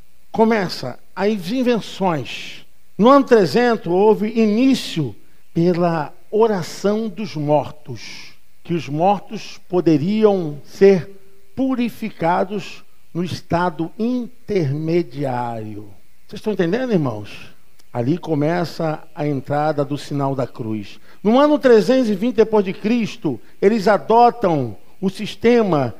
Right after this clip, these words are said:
de culto com velas acesas para adorar. Essas velas eram de cera, eram acesas e eram adoradas também na hora do culto.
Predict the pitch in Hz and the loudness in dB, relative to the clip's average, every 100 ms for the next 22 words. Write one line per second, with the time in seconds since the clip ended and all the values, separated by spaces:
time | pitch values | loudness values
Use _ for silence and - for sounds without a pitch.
0 | - - 196 - 247 302 294 - 277 208 | -10 -8 -8 -4 2 4 2 2 0 0
1 | - - - 220 190 131 180 254 247 240 | -10 -6 0 2 2 0 2 2 4 4
2 | 233 214 - - 160 - - 247 233 233 | 2 0 -4 -4 -4 -4 0 2 2 0
3 | 220 - - 220 226 208 196 233 190 233 | -2 -6 -2 2 4 4 4 2 6 6
4 | 190 180 170 139 - - - - - - | 8 6 4 0 -8 -16 -16 -16 -16 -14
5 | - 143 180 170 120 190 214 196 196 202 | -4 0 2 0 2 4 6 4 4 2
6 | 196 180 - 202 214 220 196 180 165 - | 0 -4 0 6 8 8 4 4 2 4
7 | 214 226 208 214 - - - - - 170 | 6 8 8 4 0 -12 -14 -12 4 8
8 | 208 208 208 220 214 196 202 208 202 - | 10 8 4 2 4 6 6 6 4 4
9 | 185 160 202 214 175 - - - - 190 | 4 6 6 6 2 -6 -16 -12 0 2
10 | 185 202 208 196 185 - 233 233 160 - | 6 6 6 4 -2 0 2 2 0 -8